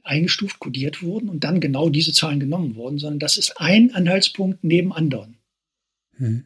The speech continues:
Speaker 1: Und man geht nicht strikt danach vor, sondern das ist ein, ein, ein Hilfsmittel, um abschätzen zu können, na gut, dieses Krankenhaus hat mehr schwere Fälle als, äh, andere in der Region. Und von daher wäre es gerechtfertigt, dass die auch ein höheres Budget bekommen. Aber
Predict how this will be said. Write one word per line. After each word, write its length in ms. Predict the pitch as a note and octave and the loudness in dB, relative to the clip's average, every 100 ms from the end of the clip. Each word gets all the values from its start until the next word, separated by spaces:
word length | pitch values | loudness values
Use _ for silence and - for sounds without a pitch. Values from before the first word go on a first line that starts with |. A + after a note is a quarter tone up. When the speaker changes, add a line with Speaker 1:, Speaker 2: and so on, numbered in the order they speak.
| _ | _
Speaker 1:
Und 100 | - | -6
man 140 | C#3 D3+ | -4 0
geht 240 | D#3+ E3+ | 0 2
nicht 180 | G#3+ - | 0 2
strikt 320 | - A3+ - | 2 0 -4
danach 300 | E3 D3+ D3 | -6 -6 -8
vor, 320 | - D3 A2 - - | -8 -8 -8 -14 -12
sondern 400 | - E3+ D#3+ G#3 - _ _ _ | -4 -2 -2 -6 -10 _ _ _
das 180 | E3+ F3 | 0 2
ist 140 | - | 2
ein, 320 | - D#3+ D#3+ | -2 -6 -6
ein, 180 | F#3 D3 | -6 -8
ein 200 | D3+ C#3 | -8 -12
Hilfsmittel, 760 | - F#3 A#3 - E3+ E3+ F#3+ A3 | -2 2 4 4 2 -4 0 -2
um 320 | F#3+ F#3 G3+ - - - | -2 -8 -12 -16 -18 -12
abschätzen 380 | G3 - G3+ G3+ | -6 -2 0 0
zu 100 | F3+ | 0
können, 280 | F3+ F#3 F3+ | 0 -2 -2
na 120 | F#3+ | -4
gut, 300 | F3+ F#3+ G3+ | -4 -4 -4
dieses 240 | F#3+ G#3 - | -4 -6 -6
Krankenhaus 800 | F3 A3+ G#3+ G3 F#3+ G3 - - - _ _ - - | -8 -10 -10 -8 2 2 2 -6 -20 _ _ -20 -10
hat 200 | E3+ E3+ | -10 0
mehr 180 | E3+ F3+ | 2 4
schwere 380 | - G3+ G3+ F#3 | 2 2 -2 -2
Fälle 320 | - F3+ - | -2 -2 -2
als, 400 | D#3+ E3+ - - | -2 2 4 2
äh, 100 | F3 | -2
andere 720 | - A3 G3 B2 C3+ F3+ F3+ | 2 4 4 0 -2 -2 -4
in 100 | A3 | -4
der 160 | F3 E3+ | -2 -2
Region. 500 | E3+ D#3+ F3+ G3+ G3 | -2 -2 -2 -4 -6
Und 100 | - | -8
von 120 | E3 | -8
daher 300 | D3+ E3+ E3 | -6 -6 2
wäre 180 | E3 F3 | 2 4
es 120 | E3 | -2
gerechtfertigt, 540 | - F#3 - F3+ C#3+ - | -2 -6 -4 -4 -2 0
dass 100 | - | 0
die 140 | F3+ | 0
auch 160 | E3 D3+ | -2 -2
ein 80 | |
höheres 240 | C#3+ D#3+ - | 0 0 -2
Budget 340 | D3 D3+ E3+ | -4 2 4
bekommen. 320 | D#3 C#3 D3+ D3+ | 2 -2 -8 -6
Aber 640 | D#3 G#3+ G#3+ F3+ F#3 F#3 | -4 -2 -2 -2 -4 -4